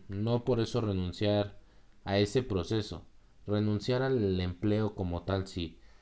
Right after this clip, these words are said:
pero no renunciar al proceso por el cual tengo que pasar. Tal vez buscar otro trabajo, no importa si está más cerca o más lejos, pero algo que se ajuste un poco más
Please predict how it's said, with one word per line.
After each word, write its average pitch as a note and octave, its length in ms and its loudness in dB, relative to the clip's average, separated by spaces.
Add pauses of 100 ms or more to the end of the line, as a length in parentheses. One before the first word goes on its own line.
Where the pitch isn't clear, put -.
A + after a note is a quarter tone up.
(180)
pero F#2+ 180 2
no G2+ 200 2
renunciar G2+ 560 0
al G2 160 0
proceso G#2 460 -4
por F2 180 -4
el E2+ 100 -4
cual F#2+ 240 0
tengo F2+ 220 -2
que F2 120 -4
pasar. E2+ 420 -6
Tal F2 160 -4
vez F2+ 180 -4
buscar F2+ 300 -4
otro F2 300 -4
trabajo, F2 560 -2
no F2+ 100 -4
importa F#2 360 -4
si F#2 100 -6
está F#2 300 -4
más F2+ 300 -2
cerca G#2 360 -4
o F#2 80 -4
más F2 240 -6
lejos, G2+ 520 -2 (640)
pero F#2+ 260 4
algo F#2+ 280 4
que F#2+ 160 -2
se F#2+ 100 -4
ajuste G2+ 320 -4
un G#2+ 100 0
poco A#2 320 -2
más G#2+ 580 -2